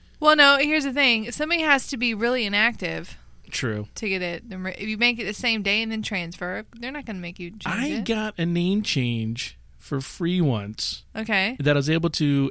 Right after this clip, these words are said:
Speaker 2: after my character moved over, this is when I brought my hunter over to the Deathwing server.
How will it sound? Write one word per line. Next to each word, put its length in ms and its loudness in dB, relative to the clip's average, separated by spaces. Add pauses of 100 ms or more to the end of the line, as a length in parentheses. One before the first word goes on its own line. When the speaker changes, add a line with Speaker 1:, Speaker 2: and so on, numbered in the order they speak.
Speaker 2:
after 420 2
my 160 0
character 480 0
moved 360 4
over, 560 4 (640)
this 180 6
is 100 6
when 140 4
I 60 4
brought 260 0
my 140 2
hunter 580 2 (500)
over 380 6
to 180 2
the 120 6
Deathwing 440 4
server. 400 -4